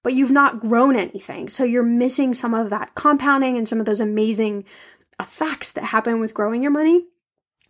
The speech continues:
And if you've just focused on growing your money, then you've got all this debt and,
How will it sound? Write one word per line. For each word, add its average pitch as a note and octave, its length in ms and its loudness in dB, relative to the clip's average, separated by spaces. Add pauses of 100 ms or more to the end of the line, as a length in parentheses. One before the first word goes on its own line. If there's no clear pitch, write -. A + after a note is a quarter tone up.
And C#4+ 140 2
if D4+ 160 0
you've D4 240 2
just C#4+ 240 -4
focused C#4+ 320 -2
on A#3 160 -4
growing F4+ 320 2
your A#3 100 -4
money, A3 400 -6 (460)
then D4 180 4
you've F4+ 160 4
got E4 140 2
all D#4 140 2
this C4+ 200 -2
debt C4+ 440 0
and, A#3 260 -4